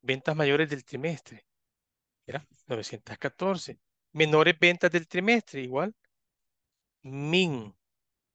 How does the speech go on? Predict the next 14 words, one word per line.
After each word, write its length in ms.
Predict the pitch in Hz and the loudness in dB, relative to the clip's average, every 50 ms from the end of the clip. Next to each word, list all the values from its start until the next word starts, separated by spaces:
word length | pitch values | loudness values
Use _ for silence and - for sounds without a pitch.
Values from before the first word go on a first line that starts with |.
| _ _ _ _ _ _ _ _ - _ _ _ - _ _ _ _ | _ _ _ _ _ _ _ _ -20 _ _ _ -20 _ _ _ _
Pero 280 | 202 226 240 240 226 | 6 8 8 8 6
mira, 400 | 170 147 139 135 180 240 285 - _ | 4 2 2 2 2 0 0 -6 _
acá 300 | _ - 143 - - 151 | _ -4 -4 -2 -2 -4
te 100 | 143 - 170 | -4 -4 -4
están 160 | - 185 175 | -4 -4 -4
diciendo 320 | 175 165 - 185 196 226 | -4 -4 -6 -4 -6 -4
que 140 | - - 151 | -4 -4 -2
marques 480 | 135 131 123 120 - - 139 123 - - | 0 0 0 -2 -2 0 0 0 0 -2
toda 560 | _ - 135 131 131 135 156 170 180 185 185 | _ -2 0 0 0 -2 0 2 4 4 4
la 80 | 180 175 | 4 4
matriz, 480 | 180 180 175 - - 220 226 247 202 | 2 0 -2 -2 -4 -2 -2 -2 -2
mira, 340 | 156 139 123 120 131 135 - - - - - - - - _ _ | -2 -4 -4 -4 -6 -8 -12 -16 -20 -20 -20 -20 -20 -20 _ _
del 240 | - 196 202 185 - | 2 2 2 2 -2
trimestre. 800 | - 175 170 175 185 220 247 262 233 - - - - 135 123 | -4 -2 -2 0 2 2 2 2 2 0 -6 -12 -12 -12 -12